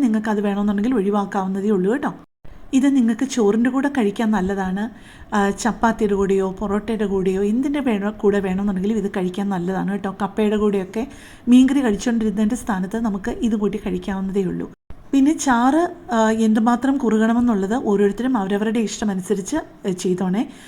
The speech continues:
കാരണം ഇവിടെ കുറച്ച് നന്നായിട്ട് കുറുകിയ ചാറായിട്ടാണ് ഞാൻ എടുത്തത് കേട്ടോ. നിങ്ങൾക്ക് കുറച്ചുകൂടെ നീണ്ട ചാറാണ് താല്പര്യം ഉണ്ടെന്നുണ്ടെങ്കിൽ വെള്ളം കുറച്ചുകൂടെ, ആ, ചേർത്തേച്ചാൽ മതി. പക്ഷേ ഇടയ്ക്ക് വെള്ളം കൂടുതൽ ചേർക്കുകയാണെങ്കിൽ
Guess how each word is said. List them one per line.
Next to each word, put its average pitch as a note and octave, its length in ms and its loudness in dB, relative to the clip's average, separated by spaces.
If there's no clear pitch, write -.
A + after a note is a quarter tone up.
കാരണം C4 320 4
ഇവിടെ B3+ 260 2
കുറച്ച് G#3+ 260 -2
നന്നായിട്ട് A#3+ 640 0
കുറുകിയ A#3 380 2
ചാറായിട്ടാണ് G#3 600 -2
ഞാൻ F#3+ 120 -2
എടുത്തത് F#3 320 -2
കേട്ടോ. A3+ 220 -2
നിങ്ങൾക്ക് A#3+ 320 2
കുറച്ചുകൂടെ A#3 420 -2
നീണ്ട A3 300 2
ചാറാണ് G#3+ 500 0
താല്പര്യം G#3 380 0
ഉണ്ടെന്നുണ്ടെങ്കിൽ G3+ 400 -2
വെള്ളം A3+ 300 0
കുറച്ചുകൂടെ, G#3+ 500 -4
ആ, G#3+ 80 4
ചേർത്തേച്ചാൽ A#3 500 0
മതി. G#3 240 -2
പക്ഷേ C4 240 -6
ഇടയ്ക്ക് C#4+ 360 0
വെള്ളം A3+ 240 0
കൂടുതൽ A3 340 0
ചേർക്കുകയാണെങ്കിൽ G3 800 -4